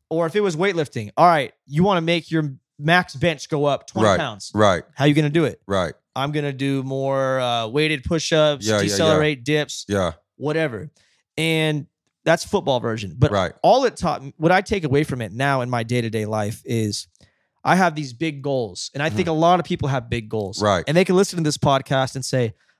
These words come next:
Speaker 1: "I got a big idea. I'm gonna write it down."
Speaker 2: Yeah.
Speaker 1: But to me, I agree with you. I'm gonna take
Speaker 2: Uh-huh.
Speaker 1: you a step further, though.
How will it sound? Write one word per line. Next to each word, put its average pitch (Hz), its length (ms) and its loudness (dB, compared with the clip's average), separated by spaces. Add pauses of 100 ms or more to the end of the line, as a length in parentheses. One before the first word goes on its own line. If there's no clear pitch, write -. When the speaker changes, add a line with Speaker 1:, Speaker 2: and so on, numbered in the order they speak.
Speaker 1:
"I 139 120 -4
got 156 140 2
a 139 60 -2
big 143 240 2
idea. 139 360 2 (160)
I'm 127 100 -4
gonna 143 140 0
write 127 200 2
it 107 100 -8
down." 113 320 -4
Speaker 2:
Yeah. 110 200 -4 (140)
Speaker 1:
But 175 200 4
to 175 200 0
me, 165 420 0
I 135 140 2
agree 151 280 2
with 151 180 0
you. 104 80 -6
I'm 135 60 0
gonna 156 80 0
take 160 180 -2
Speaker 2:
Uh-huh. 151 60 0
Speaker 1:
you 160 80 4
a - 20 0
step - 320 0
further, 156 220 2
though. 113 260 -6